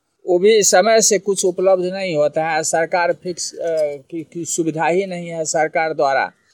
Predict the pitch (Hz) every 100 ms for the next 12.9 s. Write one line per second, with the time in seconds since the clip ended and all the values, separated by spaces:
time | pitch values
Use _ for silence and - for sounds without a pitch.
0 | _ 151 143 147 143 185 185 185 170 170
1 | 165 175 165 165 156 160 165 170 160 180
2 | 156 165 175 170 165 165 165 160 151 170
3 | 160 160 170 - _ _ _ - 139 143
4 | 160 160 151 160 170 _ _ 139 143 135
5 | 131 147 143 147 143 139 175 185 185 175
6 | 170 160 - 165 170 165 151 180 156 156
7 | 139 147 151 156 156 151 139 151 139 147
8 | 165 170 147 165 151 - 151 - 156 151
9 | 143 - - - _ 147 139 139 135 147
10 | 143 160 147 139 139 139 139 135 160 143
11 | 143 139 135 131 151 147 135 135 147 135
12 | - 139 139 135 127 139 135 156